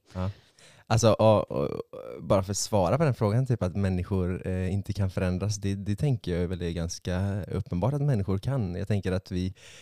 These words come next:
förändras ju liksom hela livet i, i, eh, ja, i alla områden, liksom, om man utvecklas och, eh, lär sig saker och, eh, får uppleva saker. Och, och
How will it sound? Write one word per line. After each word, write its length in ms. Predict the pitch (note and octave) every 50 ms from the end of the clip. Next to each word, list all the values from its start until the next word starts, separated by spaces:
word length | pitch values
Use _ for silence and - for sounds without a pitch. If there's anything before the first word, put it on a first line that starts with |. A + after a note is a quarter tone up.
| - -
förändras 400 | - - A#2 G#2+ G2+ G2+ G#2+ -
ju 80 | B2 B2
liksom 300 | C3 - - A2 G#2 E2+
hela 440 | G#2 A#2+ A2 G2 G2 G2+ F#2+ G#2 -
livet 580 | G2 G#2 G#2+ G#2+ G2 F#2+ F#2 G#2+ B2 - -
i, 420 | - G#2 G2+ G2 G2 F#2+ G2 G2+ - -
i, 380 | - F#2+ G2 F#2+ F#2 F#2+ F2+
eh, 600 | F#2 - - - - - - - - - - - - _ - _ _ _ _ _ -
ja, 160 | A#2 F#2 -
i 100 | A2 A2+
alla 160 | G#2+ G2+ G#2
områden, 500 | C#3 F3+ D#3 G#2+ F#2 F2 F#2 F2 G#2 G#2 -
liksom, 320 | - G2 - - G2+ F#2 G2
om 60 | F#2+
man 180 | G2 F#2+ F#2 F#2+
utvecklas 520 | G2 - - G2 F2 G2 F#2+ G2+ - -
och, 220 | G2 F#2+ F#2+ F#2 F#2+
eh, 420 | F#2+ F#2+ F#2+ F#2 F#2 F2+ F2+ F#2 F#2+ G2 G2 G2 - G#2+
lär 220 | - F#2+ G2+ G2 F#2+
sig 160 | - - F#2
saker 440 | - G#2+ G2 F#2+ - G2 F#2 F#2+ F#2+
och, 320 | F#2+ F#2 F#2 F#2+ F#2+ - - - - - - - - - - -
eh, 140 | - F#2 G2
får 140 | - - G#2
uppleva 300 | G2+ - G2 G2 F#2+ G#2
saker. 400 | - A2+ G2+ - - G2 F#2+ -
Och, 280 | E3+ - - - - - - _ _ _ _ _ _ _ -
och 160 | - A#2 -